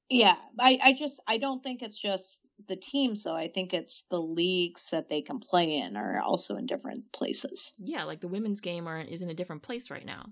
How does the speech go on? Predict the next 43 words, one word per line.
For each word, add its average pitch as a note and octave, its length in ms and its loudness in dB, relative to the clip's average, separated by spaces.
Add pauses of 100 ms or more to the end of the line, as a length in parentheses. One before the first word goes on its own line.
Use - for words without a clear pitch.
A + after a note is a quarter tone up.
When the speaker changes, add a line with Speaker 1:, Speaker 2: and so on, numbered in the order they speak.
(160)
Speaker 2:
than E3+ 100 -8
the D#3 80 -8
men's C#3+ 240 -10
game. - 240 -14 (760)
Speaker 1:
R-, F4 240 10
right, C4 340 8
but B3+ 220 6
I'm, A#3+ 180 0 (500)
I, A3+ 160 2 (120)
I G#3+ 80 2
guess G#3+ 340 -2
what G3 120 0
I'm F3+ 80 -4
s-, - 180 -14 (220)
what F#3+ 200 2
I'm F#3 140 2
trying F3 180 -4
to E3 80 -6
get D#3+ 140 0
at D#3+ 120 2
is, D#3+ 160 -10
like, E3+ 280 -4
y-, F3 80 -10 (100)
they F#3+ 140 6
can G3 200 -4
go, F3+ 160 -2 (140)
the - 600 -6
U G#3 120 6
S G3+ 140 2
women's F#3 200 -6
national E3 340 -4
team D#3+ 200 -4
can E3 180 -6
go D#3+ 120 0
to D#3 80 0
Europe F#3 520 4 (880)
Speaker 2:
Mm-hmm. F#3 220 -2
Speaker 1:
and G3+ 200 6
kind A3 280 4
of G3+ 120 6
get - 180 2
paid E3+ 280 -2
double. - 380 -2